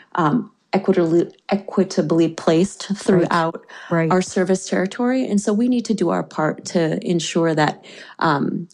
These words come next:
Speaker 1: we can facilitate that process.
Speaker 2: It really matters, and we have to be intentional about it. So I wanna ask you to please explain, because I know a lot more. I know a little bit to be really dangerous about this <laughs> program,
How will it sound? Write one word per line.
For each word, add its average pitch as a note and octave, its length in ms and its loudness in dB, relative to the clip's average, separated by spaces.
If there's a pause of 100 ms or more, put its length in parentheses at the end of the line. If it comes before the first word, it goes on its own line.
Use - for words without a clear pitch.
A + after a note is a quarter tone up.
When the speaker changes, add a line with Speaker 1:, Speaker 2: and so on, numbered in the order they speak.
(100)
Speaker 1:
we F#3 140 4
can F#3+ 180 0
facilitate - 640 -4
that - 180 -8
process. - 640 -8 (120)
Speaker 2:
It - 140 -2
really G#3 260 4
matters, F#3+ 500 2
and E3 200 4
we E3+ 80 4
have F#3 240 0
to - 80 -6
be F3+ 160 2
intentional F#3 680 0
about D3+ 280 0
it. - 160 -2
So F#3 380 2
I F3 100 2
wanna F3+ 220 2
ask F3+ 400 -2
you F3+ 100 4
to E3 140 -10
please F3+ 320 0
explain, F3+ 500 2
because D#3 460 -2
I F#3 160 4
know G3 180 2
a F#3 80 2
lot E3 380 -2
more. E3+ 260 2
I F3 160 2
know G#3 220 4
a - 20 4
little E3+ 240 -2
bit D#3+ 180 -4
to D#3+ 140 -4
be D#3+ 180 -2
really E3+ 440 2
dangerous E3+ 580 0
about A#3 240 0
this A3+ 160 0
<laughs> - 120 -8
program, A#3 500 0